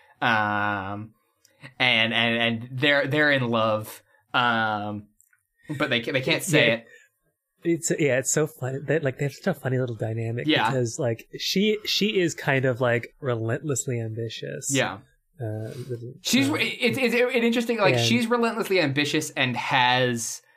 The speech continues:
Speaker 1: uh, and has seen very little success. And Baba has no ambition and has just failed upwards into the
Speaker 2: Yeah.
Speaker 1: upper echelons
Speaker 2: Yeah.
Speaker 1: of celebrity.
Speaker 2: And,
Speaker 1: Uh,
Speaker 2: yeah.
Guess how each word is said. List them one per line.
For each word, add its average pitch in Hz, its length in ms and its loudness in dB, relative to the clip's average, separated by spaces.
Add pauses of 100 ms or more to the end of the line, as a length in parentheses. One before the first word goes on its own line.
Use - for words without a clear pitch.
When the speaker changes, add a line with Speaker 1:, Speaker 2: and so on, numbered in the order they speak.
(260)
Speaker 1:
uh, 110 560 4
and 135 160 2
has 135 280 0
seen - 500 -2
very 139 240 2
little 135 200 0
success. 127 680 -2 (180)
And 139 180 -2
Baba 151 280 4
has 151 240 0
no 127 280 2
ambition 135 440 0
and 127 100 -4
has 117 100 -6
just 131 220 -6
failed 139 680 0
upwards 139 600 -2
into 135 720 2
the 131 80 4
Speaker 2:
Yeah. 143 180 2
Speaker 1:
upper 151 200 2
echelons 131 580 2
Speaker 2:
Yeah. 139 80 0
Speaker 1:
of 131 60 -4
celebrity. 127 680 0 (1200)
Speaker 2:
And, 403 100 2 (800)
Speaker 1:
Uh, 113 600 4
Speaker 2:
yeah. 135 200 0